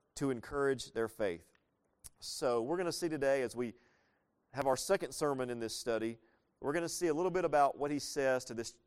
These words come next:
this church, that they might serve Christ better even in the darkness.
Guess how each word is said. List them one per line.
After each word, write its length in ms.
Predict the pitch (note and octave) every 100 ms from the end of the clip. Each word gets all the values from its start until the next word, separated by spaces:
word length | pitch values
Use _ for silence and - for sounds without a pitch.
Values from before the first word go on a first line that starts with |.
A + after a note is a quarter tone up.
| -
this 320 | A2 A#2+ - - _ _ _ -
church, 520 | - B2+ - - - _ _ _ _ _ _ _ _ _ _ _ _ _ _
that 160 | - A2
they 140 | C#3+
might 180 | D3 C3
serve 300 | - C#3 B2+
Christ 480 | - B2+ A#2+ A2+ G#2
better 340 | A2 G2+ F#2+ - -
even 320 | A#2 A2 G2+
in 160 | F#2+ F#2+
the 80 |
darkness. 640 | F2+ E2 - E2+ - -